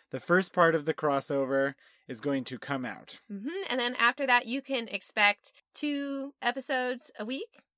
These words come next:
Speaker 1: Yes.
Speaker 2: Mm-hmm.
Speaker 1: So ours comes out on a Friday. The next week is two episodes, then two episodes, then two episodes.
Speaker 2: And, uh, two episodes, two episodes, and then the, then a one, then one on a Sunday.
Speaker 1: Right.
Speaker 2: So, I mean, I guess technically starting with that,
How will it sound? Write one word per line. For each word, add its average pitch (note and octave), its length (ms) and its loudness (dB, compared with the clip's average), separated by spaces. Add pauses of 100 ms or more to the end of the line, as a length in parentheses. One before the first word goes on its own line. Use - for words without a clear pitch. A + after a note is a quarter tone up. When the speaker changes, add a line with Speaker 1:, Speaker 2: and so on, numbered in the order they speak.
(160)
Speaker 1:
Yes. C3 640 -6
Speaker 2:
Mm-hmm. A#3+ 360 -6
Speaker 1:
So E3 100 -2
ours E3+ 180 2
comes E3 160 -2
out D#3 120 4
on D3+ 80 -2
a C#3+ 60 -4
Friday. C3+ 440 0
The B2 140 -4
next B2 240 -6
week B2 160 -8
is A2+ 100 -10
two B2+ 160 -8
episodes, A2 760 -8 (280)
then G2+ 160 -14
two A2 200 -8
episodes, G2+ 520 -8
then G#2 100 -14
two A2+ 140 -8
episodes. G#2 560 -12
Speaker 2:
And, - 160 -4 (280)
uh, G#3 60 -12 (220)
two F4 160 -6
episodes, D4 460 -4
two C#4 180 -4
episodes, A3 400 -4
and G3+ 100 -6
then G3+ 160 -2 (140)
the, G3 260 -8
then A3+ 180 -4
a G#3 60 -2
one, F#3+ 380 -6 (160)
then G3 180 -6
one F#3 160 -4
on E3+ 100 -4
a E3 120 -14
Sunday. - 320 -16
Speaker 1:
Right. C3+ 480 0
Speaker 2:
So, C#4 420 2
I B3+ 80 0
mean, C4+ 160 2
I B3+ 80 4
guess C#4+ 240 -2
technically A3+ 460 -4
starting G3 320 -2
with F#3 100 -6
that, F#3 240 2